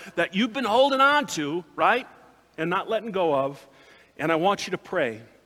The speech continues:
"Lord, I've been holding on to this thing for way too long. And I ask you to remove it from me. I ask you for your strength.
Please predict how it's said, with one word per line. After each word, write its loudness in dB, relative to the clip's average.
"Lord, 2
I've 6
been -2
holding -2
on 0
to -8
this -8
thing -8
for -14
way -8
too -14
long. -12
And 2
I 4
ask 0
you -2
to -4
remove 0
it -4
from -2
me. -2
I -2
ask -4
you -6
for -8
your -4
strength. -6